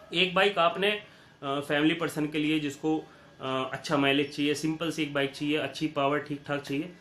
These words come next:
वो भी launch कर दी, तो तुमने बीच में उसी तरह की bike क्यों launch कर दी? मुझे नहीं समझ में आया क्यों launch कर दी, क्योंकि अबे, अभी आप ये देखिए कि जब, अ, एक bike,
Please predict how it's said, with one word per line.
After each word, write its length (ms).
वो 100
भी 100
launch 220
कर 100
दी, 140
तो 380
तुमने 280
बीच 380
में 120
उसी 260
तरह 220
की 80
bike 300
क्यों 120
launch 200
कर 120
दी? 240
मुझे 300
नहीं 120
समझ 220
में 160
आया 100
क्यों 240
launch 180
कर 100
दी, 140
क्योंकि 580
अबे, 140
अभी 520
आप 200
ये 80
देखिए 300
कि 160
जब, 220
अ, 400
एक 360
bike, 380